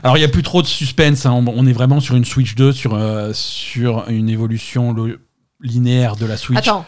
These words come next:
Speaker 1: On va
Speaker 2: c'est-à-dire
Speaker 1: voir.
Speaker 2: comme ça, et les
Speaker 1: Et
Speaker 2: trucs,
Speaker 1: ça va être
Speaker 2: c'est
Speaker 1: aimanté et ça va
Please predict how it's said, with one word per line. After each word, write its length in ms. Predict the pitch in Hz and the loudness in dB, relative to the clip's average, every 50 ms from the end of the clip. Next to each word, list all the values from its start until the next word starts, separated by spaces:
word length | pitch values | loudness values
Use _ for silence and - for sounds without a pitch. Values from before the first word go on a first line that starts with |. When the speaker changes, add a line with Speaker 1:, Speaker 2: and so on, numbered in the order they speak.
| - - | -12 -6
Speaker 1:
On 60 | - | -2
va 60 | - | 0
Speaker 2:
c'est-à-dire 240 | 240 160 - - - - | 0 2 2 2 2 0
Speaker 1:
voir. 100 | 104 92 | 0 -2
Speaker 2:
comme 220 | - 240 240 262 | -2 -2 -2 -2
ça, 280 | - - 285 277 330 415 - - _ _ _ _ _ _ _ _ _ _ _ _ _ | -2 0 0 2 0 0 -2 -8 _ _ _ _ _ _ _ _ _ _ _ _ _
et 80 | 202 208 | -6 -4
les 80 | 214 | -4
Speaker 1:
Et 60 | 226 - | -4 -2
Speaker 2:
trucs, 160 | - - 359 | -2 -2 0
Speaker 1:
ça 120 | 381 170 | 0 2
va 100 | 143 147 | 2 0
être 80 | 151 254 | 0 0
Speaker 2:
c'est 100 | 226 208 | 0 0
Speaker 1:
aimanté 340 | 202 151 147 131 165 160 160 | 0 0 -2 -2 -4 -4 -4
et 60 | 139 | -4
ça 120 | 131 147 131 | -4 -2 -2
va 600 | 127 127 123 123 123 123 117 117 113 110 110 | -2 0 -2 -2 -2 -4 -4 -6 -6 -8 -10